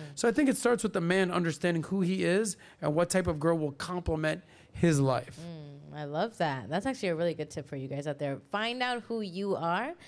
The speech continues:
Speaker 2: and you'll be able to find out your expectations in a
Speaker 1: Yeah, and I
Speaker 2: relationship.
Speaker 1: think personality as a man, that's kinda entrenched in who you are.
Speaker 2: Mm-hmm.
Speaker 1: But as your personality kinda becomes more molded and you become more of who you are,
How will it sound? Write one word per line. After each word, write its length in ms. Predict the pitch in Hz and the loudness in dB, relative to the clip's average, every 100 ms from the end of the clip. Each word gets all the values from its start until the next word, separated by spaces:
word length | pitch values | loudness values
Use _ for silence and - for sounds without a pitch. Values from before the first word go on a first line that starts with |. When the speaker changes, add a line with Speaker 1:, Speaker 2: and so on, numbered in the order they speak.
| - - | -20 -12
Speaker 2:
and 100 | 165 | -8
you'll 100 | 160 | -6
be 120 | 160 | -4
able 140 | 165 170 | -6 -4
to 120 | 165 | -6
find 420 | - 165 156 160 | -4 -4 -2 0
out 280 | 151 160 - _ _ | 0 -2 -4 _ _
your 160 | - 151 | -2 -2
expectations 1000 | 147 - 139 - 131 - 87 156 - - | -2 -6 -8 -8 -10 -12 -16 -16 -18 -4
in 80 | 175 | 0
a 20 | |
Speaker 1:
Yeah, 80 | 190 147 | 0 -2
and 180 | 160 | -2
I 40 | 175 | -2
Speaker 2:
relationship. 60 | 165 | 0
Speaker 1:
think 240 | 208 185 - _ _ | 0 -2 -8 _ _
personality 960 | - 233 220 165 143 147 175 170 139 139 | -2 0 2 0 0 2 4 4 6 4
as 180 | 139 127 | 4 2
a 60 | 127 | 2
man, 520 | 120 120 127 170 180 | 0 -2 -2 -4 -2
that's 200 | 180 180 | -4 -4
kinda 400 | - 208 196 170 | -4 0 2 2
entrenched 580 | 151 135 - 156 143 - | -2 -2 0 0 0 -4
in 80 | 135 | -4
who 160 | 123 | -2
you 200 | 139 135 | 0 0
are. 220 | 123 117 - | 0 -2 -6
Speaker 2:
Mm-hmm. 360 | 160 156 151 143 143 _ | -10 -10 -10 -12 -16 _
Speaker 1:
But 240 | 135 156 - - | 2 2 2 -2
as 240 | 151 170 165 | 2 4 4
your 100 | 160 | 4
personality 1000 | - 202 - 180 170 165 160 147 143 151 - - _ - - | 4 4 4 4 4 6 4 4 2 0 -6 -20 _ -18 -2
kinda 360 | 160 156 139 - | 2 4 4 2
becomes 380 | 143 135 147 135 | -4 0 2 2
more 180 | 139 139 | 2 2
molded 500 | 123 123 127 131 135 | 2 2 4 4 2
and 80 | 131 | 2
you 80 | 127 | -2
become 380 | - 139 139 - - - | -2 -4 -4 -10 -20 -8
more 260 | 139 143 147 | 2 4 4
of 120 | 131 | 4
who 100 | - | 4
you 240 | 147 139 135 | 4 4 6
are, 360 | 147 131 120 | 6 4 2